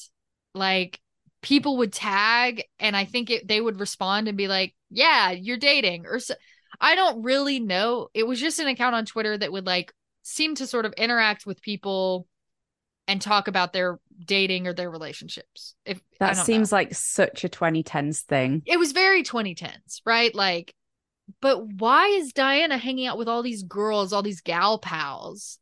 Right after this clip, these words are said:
Speaker 1: and tweeting at Date Me?
Speaker 2: Isn't she saying it about the cat as, like, a joke?
Speaker 1: Maybe, but kissing this cat,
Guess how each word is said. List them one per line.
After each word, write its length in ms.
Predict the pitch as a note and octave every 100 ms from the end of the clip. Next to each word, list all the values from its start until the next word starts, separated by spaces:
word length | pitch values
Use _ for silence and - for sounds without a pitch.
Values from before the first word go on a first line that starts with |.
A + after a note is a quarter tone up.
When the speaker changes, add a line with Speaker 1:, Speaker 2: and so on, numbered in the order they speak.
| -
Speaker 1:
and 180 | G3+ -
tweeting 380 | A#3+ A#3 G#3
at 220 | F3+ F3+ E3+
Date 220 | F#3 -
Me? 360 | G2 C#2 F#3 G3+ _ _ _ _
Speaker 2:
Isn't 260 | A#3+ A#3 -
she 140 | -
saying 280 | B3 B3+ B3+
it 100 | B3
about 260 | A3 A#3 -
the 60 |
cat 380 | G#3 - F#3+ -
as, 180 | E3 F3
like, 180 | F3+ F3
a 60 | F#3
joke? 460 | D3+ D#3+ C#3+ - - _ _ _ _ _ _ _ _ -
Speaker 1:
Maybe, 640 | A#3+ C4 G4 C4+ C4 D#4+ _ _ -
but 280 | C4 B3+ - _ -
kissing 400 | F#4 F#4+ G4 E4
this 200 | D4 -
cat, 500 | - D4 E4+ C4